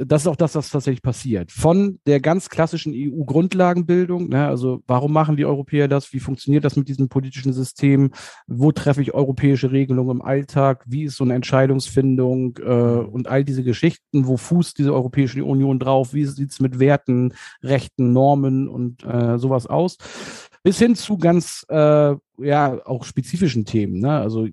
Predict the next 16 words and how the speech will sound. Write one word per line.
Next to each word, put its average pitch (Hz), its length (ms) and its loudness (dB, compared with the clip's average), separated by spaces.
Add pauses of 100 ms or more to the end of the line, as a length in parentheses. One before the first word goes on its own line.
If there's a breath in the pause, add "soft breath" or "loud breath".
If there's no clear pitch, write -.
wenn 117 460 0
zweitausendfünfzehn, 135 640 0
zweitausendsechzehn 127 600 -2
natürlich, 120 460 2
äh, 120 480 2
Flucht, 139 400 -2
Migration, 135 880 0 (400 loud breath)
jetzt - 380 -2
der 127 80 2
Klimawandel, 131 640 2
die 123 80 -2
Klimakrise, 123 1200 -2
ähm, 117 300 -2
zwischendurch 135 520 0
Menschenrechte, 123 680 0
Partizipation, 127 1200 0